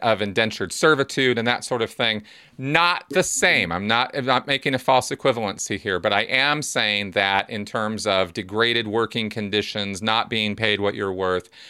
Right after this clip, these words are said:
being put under a labor contract that was, for all intents and purposes, a slave contract for a period of time. That's how a lot of people got over here who weren't black.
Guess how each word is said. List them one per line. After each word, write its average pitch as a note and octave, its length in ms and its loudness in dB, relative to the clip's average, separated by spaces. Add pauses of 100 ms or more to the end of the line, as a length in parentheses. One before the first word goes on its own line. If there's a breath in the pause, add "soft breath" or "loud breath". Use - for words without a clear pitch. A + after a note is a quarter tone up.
(240 loud breath)
being C#3 520 2
put C#3+ 360 4
under A#2 340 4
a G#2 80 8
labor A#2+ 380 2
contract G#2+ 640 0
that D3+ 180 4
was, D3+ 340 4
for C3 220 2
all A#2 200 4
intents G#2+ 400 -4
and F#2 140 -8
purposes, G#2+ 500 -2
a F#2+ 120 0
slave A2 400 0
contract G#2+ 560 0
for - 180 -2
a F2+ 140 0 (400 loud breath)
period C#3 480 4
of G2+ 160 2
time. F#2+ 640 0 (580)
That's A#2+ 180 0
how B2+ 140 6
a G#2 40 4
lot C#3+ 220 4
of C#3+ 60 -4
people D3+ 280 0
got C3 220 2
over A#2 260 2
here G#2 400 2
who A#2 140 0
weren't A#2 260 0
black. E2+ 460 0